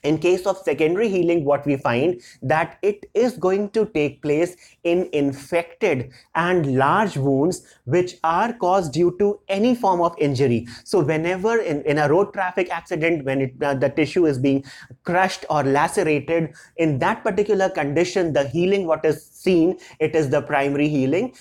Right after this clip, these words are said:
and that takes place whenever there is going to be in an infected and large wounds which are caused due to an injury.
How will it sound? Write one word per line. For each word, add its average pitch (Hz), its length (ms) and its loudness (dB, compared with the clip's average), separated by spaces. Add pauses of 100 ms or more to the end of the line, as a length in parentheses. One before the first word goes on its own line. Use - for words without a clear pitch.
(120)
and 147 240 -2
that 175 280 -4
takes 196 280 -2
place 196 420 0
whenever 147 760 0 (160)
there 151 180 2
is 151 140 0
going 165 300 0
to 160 120 0
be 147 320 -2
in 143 280 -4
an 139 160 -4 (100)
infected 175 720 -2
and 135 260 -2
large 139 360 -2
wounds 151 420 0 (240)
which 156 320 -2
are 139 240 0
caused 127 380 0
due 123 260 0
to 170 300 2
an 123 340 -2
injury. 127 540 0